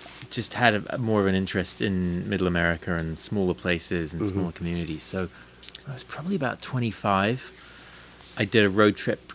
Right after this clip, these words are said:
Speaker 1: cross country, Miami to L A through the South.
Speaker 2: Nice.
Speaker 1: Yeah. And I just fell in love with it.
Speaker 2: Uh-huh.
Speaker 1: And the people and, you know, just rolling into a small town and pitching up in a local bar and talking to people.
Speaker 2: Mm-hmm.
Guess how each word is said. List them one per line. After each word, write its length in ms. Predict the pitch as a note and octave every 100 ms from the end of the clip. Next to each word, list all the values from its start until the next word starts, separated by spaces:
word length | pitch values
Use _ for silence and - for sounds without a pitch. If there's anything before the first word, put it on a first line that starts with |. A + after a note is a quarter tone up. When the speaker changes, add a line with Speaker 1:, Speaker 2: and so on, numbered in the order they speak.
| -
Speaker 1:
cross 260 | - A2 -
country, 600 | G#2+ F#2 - F2 D#2 C#2+ - - -
Miami 540 | G2+ F#2 F#2 F2+ F2 E2+
to 200 | - F2
L 220 | E2 E2
A 220 | E2 D#2
through 220 | - F#2
the 60 | E2+
South. 540 | - F2 - - - - - -
Speaker 2:
Nice. 640 | - E3+ - - - - - -
Speaker 1:
Yeah. 340 | G2+ F2 D#2 D2 - - - - - - - - -
And 180 | A2+ A2+
I 200 | A#2+ B2+
just 280 | A#2 G#2+ -
fell 220 | C3+ A#2
in 80 | G2
love 180 | G#2+
with 120 | G2 E2
it. 160 | - - - - - -
Speaker 2:
Uh-huh. 280 | F#2 G2 G2 -
Speaker 1:
And 240 | A2 G2
the 40 |
people 580 | F2+ B2 B2 A2+ A2 G2+
and, 380 | G2 F#2 F2+ E2 - -
you 80 | G#2+
know, 80 | E2+
just 220 | E2 -
rolling 280 | F#2+ F#2 F#2
into 200 | E2+ F2+
a 40 |
small 280 | - F#2+ F#2
town 420 | F2+ F2 E2+ E2+
and 240 | E2+ E2 E2 - - - - - - - - -
pitching 300 | C3 A#2+ A2
up 160 | G2
in 80 | G2+
a 60 | G2+
local 260 | G2 F#2+
bar 320 | F2+ G2+ G#2
and 100 | G#2
talking 300 | G2+ A#2+ C3+
to 60 | A#2
people. 380 | F#2+ E2+ E2+ D2+ D2+ -
Speaker 2:
Mm-hmm. 300 | F2 F2